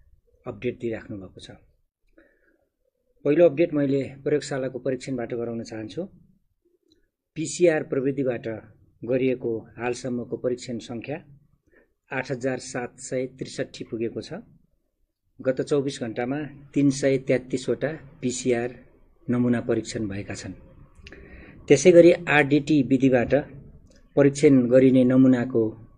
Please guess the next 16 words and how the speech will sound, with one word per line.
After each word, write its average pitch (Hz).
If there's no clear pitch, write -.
कुल 147
सङ्ख्या 117
सत्ताइस 139
हजार 120
नौ 123
सय 120
छेपन्न 120
पुगेको 107
छ। -
गत 160
चौबिस 156
घण्टामा 135
दुई 131
हजार 131
आठ 127
सय 135